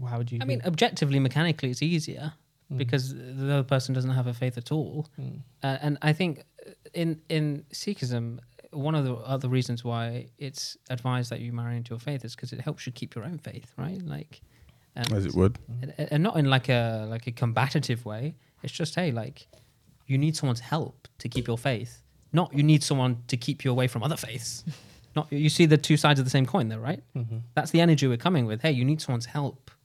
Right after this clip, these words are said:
Speaker 2: with your own faith. We're not trying to, like, keep you away from other faiths. If you wanna go to other faiths, go.
Speaker 3: Do your thing.
Speaker 2: Like, we're not afraid of that.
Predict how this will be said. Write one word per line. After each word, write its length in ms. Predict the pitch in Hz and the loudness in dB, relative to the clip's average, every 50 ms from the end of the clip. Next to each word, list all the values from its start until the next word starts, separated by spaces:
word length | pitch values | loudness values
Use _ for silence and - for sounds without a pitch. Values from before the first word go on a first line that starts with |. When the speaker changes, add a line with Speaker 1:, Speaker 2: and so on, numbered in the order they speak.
| _ _ _ - | _ _ _ -14
Speaker 2:
with 100 | 120 117 | -12 -10
your 120 | 120 113 127 | -8 -4 -4
own 160 | 156 165 151 | -2 -2 -2
faith. 360 | - 110 - - - _ _ _ _ _ _ _ - | -4 -8 -10 -10 -14 _ _ _ _ _ _ _ -14
We're 60 | - - | -12 -12
not 80 | - | -12
trying 160 | - 170 165 | -8 -4 -2
to, 60 | 131 123 | 0 2
like, 180 | 117 117 - | 0 0 -2
keep 300 | - - - 160 160 - | -6 -4 -4 -4 0 4
you 80 | 147 131 | 4 6
away 160 | 127 127 127 | 6 6 4
from 120 | 123 113 | 4 2
other 140 | 120 123 123 113 | 2 4 2 2
faiths. 380 | 123 135 131 107 - - - - _ _ | 2 0 0 -2 -2 -6 -8 -16 _ _
If 60 | - 165 | 0 2
you 40 | |
wanna 100 | 180 185 | 4 6
go 100 | 156 151 | 6 6
to 100 | - - | 6 6
other 100 | 139 135 | 4 4
faiths, 380 | 127 165 156 127 - - - - _ _ _ _ _ - | 4 4 2 2 0 -2 -8 -18 _ _ _ _ _ -6
go. 260 | - 170 170 117 123 - - _ - - | -2 0 0 0 0 -2 -8 _ -14 -2
Speaker 3:
Do 60 | - 95 | 2 2
your 140 | 95 92 | 2 4
thing. 240 | 95 101 104 98 98 - - | 4 2 2 0 0 -4 -4
Speaker 2:
Like, 140 | - 139 135 | -2 0 4
we're 80 | 147 170 | 4 4
not 100 | 208 - | 4 2
afraid 280 | 156 - 208 262 214 135 | 2 0 2 2 4 2
of 60 | 117 | 2
that. 240 | 117 113 131 156 | 2 0 0 -4